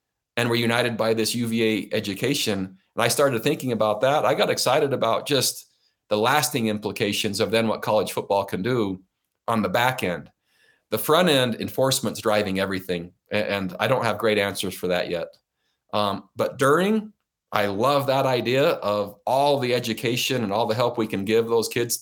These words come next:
to, to maximize, uh, that possibility while they have it. At the same time, <laughs> education and school, uh, and, uh, football's going on, they're gonna be tired, but so are we, right? That, that's just how, what, what life is.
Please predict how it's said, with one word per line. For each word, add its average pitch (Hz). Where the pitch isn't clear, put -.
to, 92
to -
maximize, 135
uh, 117
that 117
possibility 127
while 117
they 107
have 120
it. 170
At 127
the 110
same 147
time, 151
<laughs> -
education 135
and 120
school, 156
uh, 107
and, 113
uh, 101
football's 127
going 120
on, 147
they're 135
gonna 151
be 143
tired, 165
but -
so 139
are 123
we, 117
right? 113
That, 117
that's 127
just 123
how, 120
what, 113
what 87
life 117
is. 131